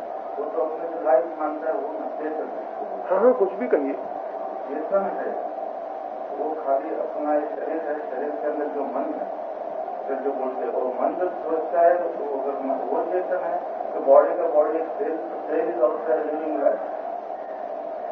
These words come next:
Speaker 1: अगर सेल का संशोधन हो गया, सेल कैसे कंपोज होता है, अगर एक इंडिविजुअल सेल
Speaker 2: आप मेरी बात नहीं समझे। मेरा कहना यह है कि जितना ज्यादा अज्ञान होगा जगत में, धर्म का क्षेत्र उतना बड़ा होगा,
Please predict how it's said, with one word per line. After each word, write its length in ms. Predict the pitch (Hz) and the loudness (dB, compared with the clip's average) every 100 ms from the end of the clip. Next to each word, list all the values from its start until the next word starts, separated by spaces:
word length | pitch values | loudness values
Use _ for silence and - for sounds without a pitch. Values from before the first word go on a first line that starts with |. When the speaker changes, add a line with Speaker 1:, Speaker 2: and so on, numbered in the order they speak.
| - - - | -6 -6 -2
Speaker 1:
अगर 500 | - 165 156 - - - | 2 2 0 -2 -4 0
सेल 220 | 147 160 | 0 2
का 120 | 180 | 2
संशोधन 600 | - - - - 160 - | 2 -2 -2 -2 -2 -2
हो 60 | - | -2
गया, 600 | - - - - - - - - - | -2 -2 -4 -4 -4 -4 -4 -4 -2
सेल 220 | 143 165 | 0 0
कैसे 320 | - 147 - | 2 2 2
कंपोज 400 | - - 127 110 | 2 2 2 0
होता 300 | - - - | -2 -2 -2
है, 320 | - - - - | 0 -2 -4 -4
अगर 160 | - | -2
एक 120 | 214 | -2
इंडिविजुअल 640 | - - 277 330 370 185 175 | -2 -4 -2 0 0 0 -2
सेल 520 | - 156 156 - - - | -2 -4 -4 -4 0 6
Speaker 2:
आप 160 | 196 | 8
मेरी 120 | 220 | 8
बात 260 | 208 196 190 | 10 10 10
नहीं 80 | 180 | 4
समझे। 240 | 165 156 | 4 2
मेरा 280 | 151 156 180 | 4 8 8
कहना 340 | 170 160 175 | 6 2 2
यह 260 | 170 165 156 | 2 4 2
है 320 | 123 113 117 - - - - - - - - | 2 0 -2 -4 -8 -12 -12 -12 -12 -10 -8
कि 80 | |
जितना 540 | 139 139 147 185 196 170 | -8 -6 0 4 6 8
ज्यादा 300 | 151 160 175 | 8 10 10
अज्ञान 680 | 156 143 139 123 147 170 165 | 8 6 0 2 4 6 6
होगा 280 | 156 139 | 6 8
जगत 220 | 131 123 120 | 6 4 0
में, 380 | 113 131 135 | -2 0 0
धर्म 260 | 139 151 170 | 6 6 6
का 140 | - | 4
क्षेत्र 340 | 131 - 143 139 | 2 2 -4 -4
उतना 280 | 131 127 127 | -6 -6 -4
बड़ा 220 | 110 110 | -2 -2
होगा, 380 | 101 92 - | -2 -8 -10